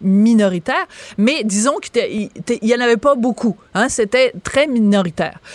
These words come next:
Euh, C'est assez particulier parce que quand même, la société a compris qu'il y a des gens qui étaient nés dans un corps masculin qui souhaitaient plutôt avoir une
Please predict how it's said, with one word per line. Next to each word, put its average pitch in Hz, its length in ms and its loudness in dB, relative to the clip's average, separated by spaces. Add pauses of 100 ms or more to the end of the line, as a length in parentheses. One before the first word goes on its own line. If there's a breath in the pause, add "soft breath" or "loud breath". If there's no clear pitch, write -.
(200 loud breath)
Euh, 196 500 4 (640)
C'est 226 280 -2
assez 269 240 0
particulier 302 540 -2
parce 320 180 -4
que - 80 -4
quand 247 240 -2
même, 330 200 -2
la 233 120 0
société 233 760 -4 (260 loud breath)
a 214 160 -2
compris 294 680 -4
qu'il 240 260 0 (220 loud breath)
y 220 80 0
a 214 80 0
des 208 120 0
gens 220 180 -2
qui 320 180 -6
étaient 202 360 -4 (120)
nés 214 240 0
dans 202 220 -4
un 190 100 -4
corps 202 180 -4
masculin 202 600 -4
qui - 120 -12
souhaitaient 202 360 -4
plutôt 208 320 -2
avoir 190 260 0
une 185 140 0